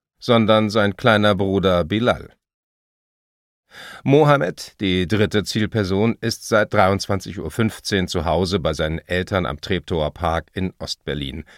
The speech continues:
So steht es im Observationsbericht der Bundespolizei, die für Mohammed zuständig ist.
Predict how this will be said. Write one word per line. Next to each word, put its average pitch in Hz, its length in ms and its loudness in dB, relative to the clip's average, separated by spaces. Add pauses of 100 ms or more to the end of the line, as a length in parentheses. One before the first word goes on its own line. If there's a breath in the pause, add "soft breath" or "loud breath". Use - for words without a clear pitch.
(180 soft breath)
So 127 240 2
steht 131 320 -2
es 123 160 -2
im 117 240 -2
Observationsbericht 107 1080 -2
der 92 80 2
Bundespolizei, 87 880 0
die 90 140 -6
für 101 180 -2
Mohammed 95 480 0
zuständig - 500 -12
ist. - 320 -16